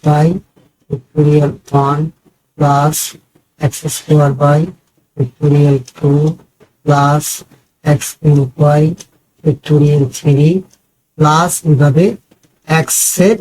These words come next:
উচ্চতম পদ, পদসমূহ, x এর ঘাতের, x এর ঘাতের উচ্চতম পদসমূহ ইনফিনিটি পর্যন্ত আসে, আসলো এই e to the power x এর জন্য, e to the power x এর জন্য। অতঃপর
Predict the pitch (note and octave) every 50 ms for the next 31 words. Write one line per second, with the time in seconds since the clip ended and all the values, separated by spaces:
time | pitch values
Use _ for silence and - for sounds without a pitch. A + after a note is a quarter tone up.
0 | - _ - G3 E3 D#3 - - E3+ D#3+ - E3 D#3+ D#3+ D#3 D#3 - _ - D#3+
1 | D3 - _ _ _ _ _ - D3+ D3+ - - - D3+ C#3 C3+ B2 B2 B2 -
2 | - D#3+ D#3+ D#3+ - - - F3+ E3 D3 - C3 C#3+ C#3+ - F3 F#3+ A#3 - -
3 | - _ _ _ _ _ _ _ _ _ _ - C#3+ D3 C#3 - - - E3 E3+
4 | E3+ D#3+ A#2+ C3+ C#3+ D3 - E3 D#3 D3+ D3+ - - D#3+ D#3+ D#3 D#3+ D#3 D#3 D3
5 | - - - D3+ D3 - - - D#3 D3 D3 D3+ E3+ G3 G3+ E3+ D#3 D3 B2+ -
6 | - D3+ D#3 C#3+ - E3+ D3+ - - D#3+ D3+ C#3 E3 E3 D#3+ - - F#3+ A#3 -
7 | - C#3+ B2+ B2 - F#3 G#3 - - - _ _ _ _ _ - D3 C#3 - -
8 | E3 E3+ F#3 E3 D#3 E3 G3 F3 D#3+ - E3 D3 E3 D#3 - D#3 D3+ D3 C#3+ C#3
9 | - - E3 D3+ D3 D#3+ D#3 D#3+ E3 F3+ A3 A#3 - - _ _ _ _ _ _
10 | _ _ _ _ _ D#3+ D3+ D3 C#3+ - D3+ D3 D#3 D3 - - D3 C#3+ C#3+ -
11 | - - - D#3 C#3 - D#3+ D#3+ D#3+ F3 G#3+ - - _ _ _ _ _ _ _
12 | _ _ _ _ _ _ _ _ _ _ _ _ _ - C#3+ - _ _ _ _
13 | _ - D#3+ - E3+ D#3 - E3+ F#3+ A3